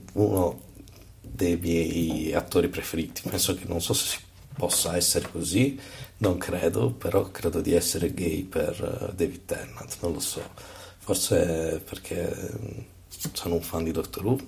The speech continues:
non lo so, chi lo sa, ma dovrei essere gay anche per gli altri, invece no. Ma David Tennant, eh, forse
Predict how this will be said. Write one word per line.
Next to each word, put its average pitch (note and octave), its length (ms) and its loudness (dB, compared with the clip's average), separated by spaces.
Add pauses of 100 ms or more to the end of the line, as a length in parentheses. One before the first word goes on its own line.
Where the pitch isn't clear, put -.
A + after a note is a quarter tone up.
(120)
non E3+ 120 0
lo E3+ 60 -2
so, - 200 -8 (480)
chi A#2 140 2
lo - 80 0
sa, - 200 -4
ma G#2 120 6
dovrei G#2 300 4
essere G2+ 360 4
gay G2 240 6
anche - 200 0
per - 180 -10
gli A2+ 100 4
altri, - 420 -2 (440)
invece G2 500 2
no. - 320 4 (340)
Ma - 480 -2
David G2 260 0
Tennant, - 580 -4
eh, - 320 0
forse - 760 0